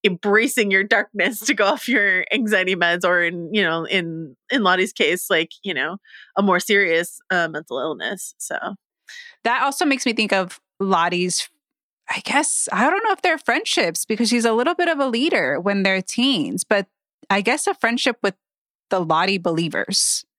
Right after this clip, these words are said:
Speaker 2: because there are those that don't believe in Lottie's powers, I guess we could call them, or belief in whatever spirituality is happening in the wilderness. Um, and then there's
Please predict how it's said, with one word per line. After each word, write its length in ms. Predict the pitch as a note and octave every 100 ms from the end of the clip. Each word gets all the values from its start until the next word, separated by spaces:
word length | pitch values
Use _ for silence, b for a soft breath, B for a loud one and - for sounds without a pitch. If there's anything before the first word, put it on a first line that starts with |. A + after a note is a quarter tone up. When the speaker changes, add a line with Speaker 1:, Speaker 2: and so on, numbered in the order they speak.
| _
Speaker 2:
because 540 | G3+ F#3 - F3+ F3+ F3+
there 160 | F3+
are 140 | E3+ F3
those 180 | F3 F3
that 180 | E3+
don't 200 | - G3+
believe 320 | G#3 B3 A#3 G#3+
in 160 | G3
Lottie's 640 | F3 E3+ E3+ E3 E3 - - B B _ _ -
powers, 720 | E3+ G#3 G#4 C#5 D5 - -
I 100 | D4+
guess 240 | D4 C#4+ D#4
we 60 |
could 160 | C#4+ A#3
call 240 | - F#3+
them, 200 | B3+ D4
or 200 | A#3+ G#3
belief 640 | F3+ F#3 E3+ F3+ C4+ - -
in 560 | G3 F#3 F3+ F3+ F#3 G3+
whatever 640 | F3+ E3 E3+ F3 F3 F3 F#3
spirituality 760 | - F3+ E3+ F3+ E3 E3+ E3
is 220 | E3 - -
happening 420 | E3 D#3+ F3+ E3+
in 80 | E3
the 80 |
wilderness. 680 | D#3 D#3 G#3 A3+ C4+ C#4+ - B B B B G3+
Um, 420 | F#3+ F3+ F3+ F3 -
and 100 | A3
then 160 | A3
there's 460 | G#3 G#3 G3+ -